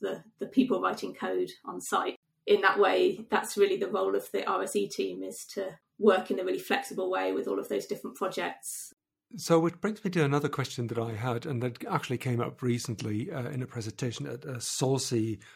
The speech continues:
Speaker 2: conference call, specializations within R S Es. I mean, it's a fairly young role, so it might be a little bit too soon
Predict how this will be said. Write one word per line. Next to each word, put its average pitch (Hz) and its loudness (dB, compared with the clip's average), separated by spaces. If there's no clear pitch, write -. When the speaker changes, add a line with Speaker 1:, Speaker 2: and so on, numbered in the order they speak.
Speaker 2:
conference 123 0
call, 104 -4
specializations 139 0
within 143 2
R 98 -8
S - -6
Es. 92 -10
I 143 0
mean, 165 6
it's 175 2
a 156 -2
fairly 175 6
young 123 4
role, 120 2
so 135 -4
it 123 -2
might 135 2
be 123 0
a 113 0
little 117 -2
bit 104 -8
too 117 -4
soon 110 0